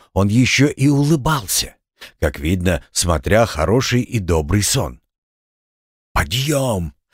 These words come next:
зло толкнула его в плечо Марина. «Нашел время спать!» Миша открыл глаза, непонимающе глянул на девушку, которая уже будила Сергея и дядю Мирона.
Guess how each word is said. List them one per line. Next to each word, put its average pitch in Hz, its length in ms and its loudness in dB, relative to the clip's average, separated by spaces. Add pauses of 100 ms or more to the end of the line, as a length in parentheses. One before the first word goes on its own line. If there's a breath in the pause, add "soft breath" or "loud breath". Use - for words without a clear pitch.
(120)
зло 95 400 2
толкнула 98 640 2
его 92 300 2
в - 100 -8
плечо 101 320 2
Марина. 87 460 -4 (480)
«Нашел 170 440 2
время 117 360 2
спать!» - 500 -4 (720 loud breath)
Миша 85 400 0
открыл 82 400 0
глаза, 82 480 0 (140 loud breath)
непонимающе 135 800 2
глянул 107 500 0
на 107 160 2
девушку, 80 540 -2 (200 loud breath)
которая 80 400 2
уже 78 260 0
будила 80 380 0
Сергея 98 540 2
и 98 200 -4
дядю 95 340 0
Мирона. 87 500 -2